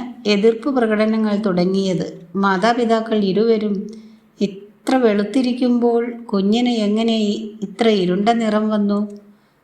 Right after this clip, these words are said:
ആരോ ചോദിച്ചു. തൻ്റെ നവ-, തൻ്റെ നവജാത ശിശുവിനെ നോക്കിക്കൊണ്ടിരുന്ന യശോദ അങ്ങേയറ്റം സന്തുഷ്ടയായിരുന്നു. അതിനാൽ തന്നെ ഇങ്ങനെയുള്ള നിസ്സാര കാര്യങ്ങളെക്കുറിച്ച് അവൾ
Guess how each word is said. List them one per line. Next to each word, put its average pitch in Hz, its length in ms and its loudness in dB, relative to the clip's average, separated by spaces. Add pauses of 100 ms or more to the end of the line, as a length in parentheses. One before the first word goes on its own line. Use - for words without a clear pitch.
(160)
ആരോ 190 320 2
ചോദിച്ചു. 190 560 -2 (800)
തൻ്റെ 226 300 2
നവ-, 233 300 -2 (340)
തൻ്റെ 220 320 2
നവജാത 220 580 2 (100)
ശിശുവിനെ 233 640 0
നോക്കിക്കൊണ്ടിരുന്ന 220 1000 0
യശോദ 208 520 0 (1080)
അങ്ങേയറ്റം 220 760 2
സന്തുഷ്ടയായിരുന്നു. 180 1200 0 (420)
അതിനാൽ 202 400 0
തന്നെ 214 360 0 (220)
ഇങ്ങനെയുള്ള 226 640 2
നിസ്സാര 214 540 0
കാര്യങ്ങളെക്കുറിച്ച് 214 1000 0 (240)
അവൾ 196 200 0